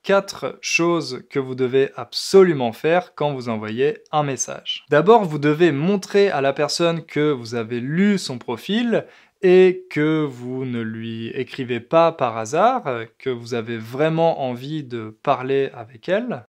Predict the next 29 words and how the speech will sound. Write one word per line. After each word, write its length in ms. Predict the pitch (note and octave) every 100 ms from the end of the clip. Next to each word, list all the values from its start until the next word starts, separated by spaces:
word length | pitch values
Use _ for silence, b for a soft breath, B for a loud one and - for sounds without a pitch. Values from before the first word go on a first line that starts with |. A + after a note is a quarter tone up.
| _ -
Pour 140 | C3+
ça, 320 | - G3 A3
la 160 | D3+ D#3+
meilleure 260 | E3+ C#3+ -
façon, 400 | B2 - F3+ G#3
c'est 180 | C#3+
de 100 | B2+
trouver 420 | B2+ - C3+ D3+ C#3
des 140 | A#2
points 340 | - D3+ C#3+
communs 500 | C#3 - C3 C#3+ A3+ F#3+
avec 220 | A#2 A#2
cette 260 | - - -
personne 580 | C3 - F#3+ A#3+ F#3 A#2+ _ _ _
en 140 | C3+ B2+
fonction 640 | D3 C#3+ - D#3+ D#3+ D#3
des 140 | B2+
centres 460 | - - D#3 D#3 B2
d'intérêt 640 | A#2+ A2+ B2+ B2 C#3 C#3
qu'elle 240 | - A2+ A#2
a 100 | A#2
listés 600 | B2+ C3+ - C#3+ C#3+ C3
sur 200 | - -
son 160 | A#2
profil. 640 | - A#2 - G#3 A#3+ C3 A2+ _ _ _ _ _ -
Et 120 | F#3+
puis, 360 | A3 A#3+ A#3+ -
vous 220 | C3 C#3
pouvez 520 | E3 D#3+ F3 F#3 F3